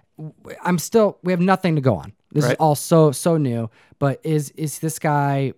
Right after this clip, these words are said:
Speaker 1: actually have superpowers or not? What is, how is this gonna be translated to Disney Plus slash movies?
Speaker 2: There's a lot of question marks with Moon Knight, and he really didn't delve too deep into details, so.
Speaker 1: He also specifically said that Ms. Marvel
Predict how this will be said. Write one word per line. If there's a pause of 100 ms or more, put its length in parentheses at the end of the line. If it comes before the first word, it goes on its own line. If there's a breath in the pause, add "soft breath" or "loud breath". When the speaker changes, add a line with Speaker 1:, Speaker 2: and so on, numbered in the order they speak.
Speaker 1:
actually
have
superpowers
or
not? (300 soft breath)
What
is, (260)
how
is
this
gonna
be
translated
to
Disney
Plus (380)
slash
movies?
Speaker 2:
There's
a
lot
of
question
marks
with
Moon
Knight,
and
he
really
didn't
delve
too
deep
into
details,
so.
Speaker 1:
He
also
specifically
said
that
Ms.
Marvel